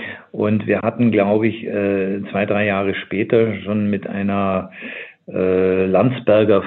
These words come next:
Firma oder mit einem Landsberger Anbieter, äh, die ersten Nichtraucherseminare, äh, die für mich damals, äh,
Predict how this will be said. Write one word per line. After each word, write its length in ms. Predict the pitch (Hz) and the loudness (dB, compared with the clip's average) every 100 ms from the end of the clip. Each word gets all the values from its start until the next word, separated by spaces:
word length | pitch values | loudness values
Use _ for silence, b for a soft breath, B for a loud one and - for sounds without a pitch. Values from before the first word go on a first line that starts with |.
| - | 0
Firma 560 | 110 117 120 117 110 104 | 2 4 6 6 6 4
oder 240 | 95 95 | 4 2
mit 240 | 95 95 | 0 0
einem 640 | - 95 95 95 92 92 95 | -4 -4 -2 -2 -4 -6 -6
Landsberger 800 | 95 92 104 - 104 98 98 87 | -4 -4 -4 -2 0 0 -2 -4
Anbieter, 680 | 107 110 113 113 113 110 110 B B B _ - | -2 0 -2 0 2 2 0 B B B _ -4
äh, 560 | 98 101 101 101 104 | 0 2 4 2 0
die 320 | 113 113 110 98 | -4 -4 -4 -2
ersten 680 | 98 101 - - 110 107 | 0 -2 -4 0 2 2
Nichtraucherseminare, 1600 | 110 123 - 117 120 120 113 113 117 110 101 107 117 123 135 143 B B B B B | 0 -2 -2 0 2 0 0 2 2 2 0 0 0 2 0 0 B B B B B
äh, 500 | - 107 107 107 104 | -6 2 4 4 4
die 720 | 104 107 110 107 110 110 107 107 | 0 -6 -4 -2 0 0 0 -4
für 80 | 113 | 0
mich 160 | 113 110 | 0 2
damals, 480 | 98 104 110 107 101 - - | 0 2 4 2 0 -12 -18
äh, 840 | 104 107 104 107 104 101 101 101 | -10 -6 -2 0 2 2 2 2